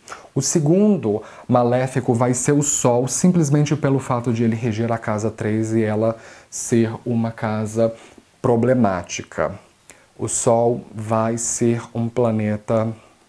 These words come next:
cruel para este ascendente. Eu coloquei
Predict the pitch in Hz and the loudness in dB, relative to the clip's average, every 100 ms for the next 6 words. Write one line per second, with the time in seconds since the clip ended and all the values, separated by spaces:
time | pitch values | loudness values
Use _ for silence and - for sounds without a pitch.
0 | _ _ _ _ _ _ - - - 127 | _ _ _ _ _ _ -20 -12 -2 2
1 | 123 107 101 110 - - _ - 113 110 | 4 2 0 -2 -10 -20 _ -4 -2 0
2 | 113 - - - 113 110 - - - - | 0 -2 -6 -2 -2 -2 -6 -10 -14 -20
3 | _ - 110 - 127 131 135 139 127 113 | _ -8 -6 -4 -4 -2 0 0 0 -2
4 | - - - - - - 240 247 - 165 | -6 -10 -16 -20 -8 2 2 4 4 4
5 | 160 165 120 104 95 | 2 0 -2 -2 -4